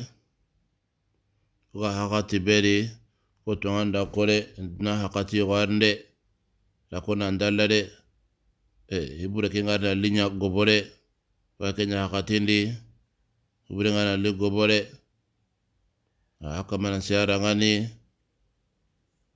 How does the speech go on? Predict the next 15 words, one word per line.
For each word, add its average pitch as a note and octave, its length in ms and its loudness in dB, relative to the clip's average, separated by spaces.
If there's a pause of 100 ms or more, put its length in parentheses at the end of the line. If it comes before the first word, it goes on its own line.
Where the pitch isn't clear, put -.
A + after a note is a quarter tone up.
(800)
Into G#2 240 0
anda G2+ 240 0
ke G#2 160 -4
su G#2 200 0
kore. G#2 380 2 (720)
Na G2+ 200 -2
legerum G2+ 400 0
pa G2 160 0
ke G#2+ 160 0
nyere. G#2+ 420 2
Wa G2+ 140 -2
ke G#2 120 -2
nya G2+ 220 0
hakatinga G2+ 400 0
de. G#2+ 180 2